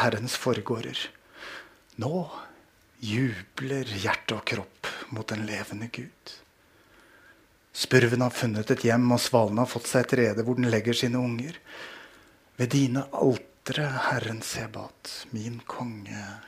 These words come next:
og min Gud. Salig er de som bor i ditt hus, de skal alltid love deg. Salig er de som har sin styrke i deg, de som lengter etter å dra opp til tempelet.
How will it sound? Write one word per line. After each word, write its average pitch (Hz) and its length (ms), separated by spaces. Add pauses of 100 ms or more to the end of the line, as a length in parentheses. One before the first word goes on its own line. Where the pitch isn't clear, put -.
(280)
og 110 80
min 110 220
Gud. - 580 (1800)
Salig 123 400
er 127 60
de 123 100
som 127 240
bor 120 240
i 123 80
ditt 123 300
hus, 120 340
de 131 140
skal - 260
alltid 120 400
love 120 400
deg. 147 300 (640)
Salig 135 380
er 135 60
de 135 180
som 151 220
har 135 140
sin 151 220
styrke - 600
i 147 60
deg, 156 320
de 139 100
som 139 280 (100)
lengter 120 680
etter 139 200
å 131 60
dra 131 180 (160)
opp - 200
til - 160
tempelet. - 640